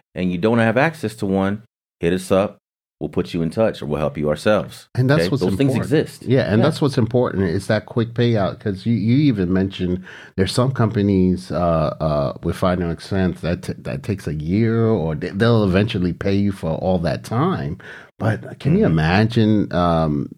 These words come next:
Speaker 2: you have a situation where you're dealing emotionally,
Speaker 1: Yeah.
Speaker 2: a-, and then you, you're worried about the amount of money <laughs>
Speaker 1: Yeah, absolutely.
Speaker 2: that, that has to be spent, and you're going around begging people.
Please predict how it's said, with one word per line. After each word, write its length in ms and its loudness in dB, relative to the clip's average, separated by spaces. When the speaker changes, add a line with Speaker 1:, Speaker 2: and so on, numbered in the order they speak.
Speaker 2:
you 160 0
have 120 2
a 60 -2
situation 640 -6
where 140 -2
you're 160 0
dealing 500 0
emotionally, 1000 -2
Speaker 1:
Yeah. 220 2
Speaker 2:
a-, 140 0
and 80 4
then 280 4
you, 360 2
you're 500 -4
worried 500 0
about 460 -2
the 160 -2
amount 400 -2
of 140 -8
money 580 0
<laughs> 80 -10
Speaker 1:
Yeah, 380 2
absolutely. 540 0
Speaker 2:
that, 380 2
that 140 2
has 260 0
to 60 -8
be 140 -2
spent, 560 0
and 160 0
you're 120 -2
going 260 0
around 320 0
begging 360 0
people. 540 -4